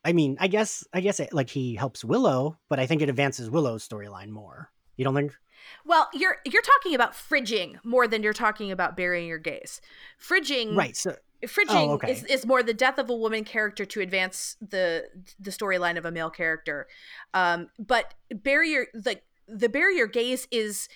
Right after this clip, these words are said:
Speaker 2: is more, um, uh, happiness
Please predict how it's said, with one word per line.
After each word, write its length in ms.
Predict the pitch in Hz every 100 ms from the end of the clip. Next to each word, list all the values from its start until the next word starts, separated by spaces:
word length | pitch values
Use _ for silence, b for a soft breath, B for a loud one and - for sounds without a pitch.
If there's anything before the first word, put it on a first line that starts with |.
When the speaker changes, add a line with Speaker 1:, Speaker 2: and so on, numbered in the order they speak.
| b -
Speaker 2:
is 180 | 202
more, 500 | 202 202 202 190 185 -
um, 380 | 185 180 180 180 _ _ - b _
uh, 420 | 202 185 175 156 - -
happiness 800 | - 339 359 349 359 - -